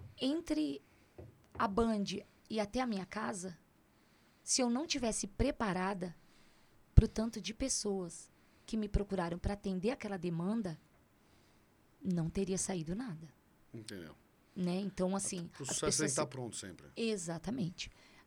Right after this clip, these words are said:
Speaker 1: Tanto pra, financeiramente, é, quanto dentro de prazo, porque por ser um produto
Speaker 2: Velocidade.
Speaker 1: mu-, exatamente, porque por ser um produto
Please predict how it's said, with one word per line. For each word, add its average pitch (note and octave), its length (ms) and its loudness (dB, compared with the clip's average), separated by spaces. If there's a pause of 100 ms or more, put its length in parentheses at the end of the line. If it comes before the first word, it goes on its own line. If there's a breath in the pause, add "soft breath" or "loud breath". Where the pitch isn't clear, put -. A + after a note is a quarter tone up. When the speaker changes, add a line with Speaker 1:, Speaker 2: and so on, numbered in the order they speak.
(120)
Speaker 1:
Tanto B3+ 340 2
pra, - 400 0
financeiramente, F#3 1040 0 (1200 loud breath)
é, F3+ 680 -4 (320)
quanto G3+ 480 -2
dentro A3 280 -2
de A#3+ 100 0
prazo, A#3 340 10
porque - 180 2
por G#3+ 160 -2
ser - 160 0
um A3 80 0
produto G3+ 580 2 (140)
Speaker 2:
Velocidade. G#2+ 640 -4
Speaker 1:
mu-, D#2+ 60 -16 (140)
exatamente, G3 560 -4
porque - 160 0
por - 200 -4
ser - 200 0
um A3 100 -2
produto F3+ 640 -2